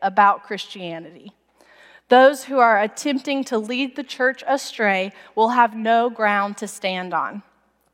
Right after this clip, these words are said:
No one can argue with an honest, healthy, and pure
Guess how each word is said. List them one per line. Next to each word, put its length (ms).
No 280
one 340
can 220
argue 600
with 200
an 160
honest, 640
healthy, 680
and 180
pure 580